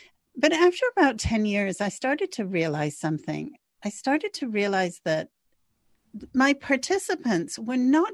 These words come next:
getting the results that they were hoping to get. So even though they knew what to do, they had a very difficult time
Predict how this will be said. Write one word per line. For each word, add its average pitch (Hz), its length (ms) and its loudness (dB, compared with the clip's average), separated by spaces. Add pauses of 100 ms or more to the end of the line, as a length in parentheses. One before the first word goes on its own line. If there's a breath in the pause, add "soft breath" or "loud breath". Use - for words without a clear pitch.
(100)
getting 226 380 0
the 202 140 -4
results 175 560 -4
that - 160 -8
they 208 100 -4
were 190 180 -2
hoping 180 420 -4
to 170 120 -6
get. 151 520 -8 (360)
So 240 180 -4
even 330 280 4
though 302 120 6
they 220 140 -2
knew 208 320 0
what 202 460 -2
to - 140 -6
do, - 340 -8 (540 loud breath)
they 185 100 2
had 196 120 2
a 190 80 0
very 226 280 0
difficult 190 480 -4
time 165 540 -2